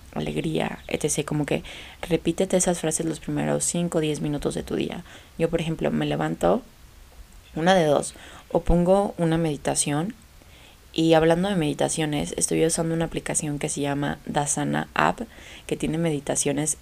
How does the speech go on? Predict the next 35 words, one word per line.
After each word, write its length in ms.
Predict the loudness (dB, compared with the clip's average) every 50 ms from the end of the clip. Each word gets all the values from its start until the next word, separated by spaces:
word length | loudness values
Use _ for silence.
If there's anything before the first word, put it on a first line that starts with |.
| -6
de 120 | -6 -6 -4
todo 200 | -2 -2 -2 -2
tipo, 400 | -2 -6 -8 -4 -2 -2 -2 -2
y 100 | 0 0
además 260 | 0 0 0 0 -2 -2
de 80 | -2
meditaciones, 680 | -2 -2 -4 -4 -4 -4 -2 -2 -2 -2 -2 -2 -2 -4 -6 -12 -16 -16 -18 -18 -18 -8 -2
cuentan 320 | 0 0 4 4 2 2
con 240 | 4 2 4 4 4
otros, 420 | 2 2 4 2 4 4 2 0 -4 -6 -2
otras 500 | 0 0 2 2 2 2 4 2 2 0 0
opciones 720 | -4 -4 -2 -2 -4 -2 0 0 0 0 -2 -2 -4 -4 -4
que 120 | -6 -4
también 260 | -2 -2 -2 -2 -2
me 60 | -2 -4
encantan, 440 | -4 -2 -2 -2 -2 -2 -2 -2 -2
como 320 | -2 -2 -2 -2 -4 -4 -4
retos 400 | 0 0 0 0 0 -2 -4 -4
semanales, 720 | -2 -4 -2 -2 -2 0 0 0 0 0 0 0 0 -4 -4 -8 -16 -16 -16 -18 -18 -12 -4
con 300 | -2 0 0 0 -2 -2
diferentes 600 | -4 -6 -2 0 0 2 2 0 0 0 0 0
recetas 400 | 0 0 -2 -2 -2 -2 -2 -2
saludables, 920 | -2 -2 -4 -2 2 2 2 2 2 0 0 0 2 2 0 0 -2 -4 -10 -16 -18 -16 -8 -4
si 180 | -2 0 0
no 160 | 0 0 0
comes 320 | 0 0 0 0 0 0 2
carne 420 | 4 4 4 4 2 0 -2 -2 -2
o 100 | -4 -4
comes 360 | -4 -4 -4 -4 -4 -4 -2
carne, 300 | -2 -2 -2 -2 -4 -4
tienen 340 | -4 -4 -4 -2 -4 -4 -6
opciones 520 | -10 -8 -2 0 2 2 2 0 0 -4 -2
para 220 | 0 0 0 2
las 320 | 0 0 -2 -4 -4 0 4
dos, 500 | 4 4 6 6 6 4 4 4 0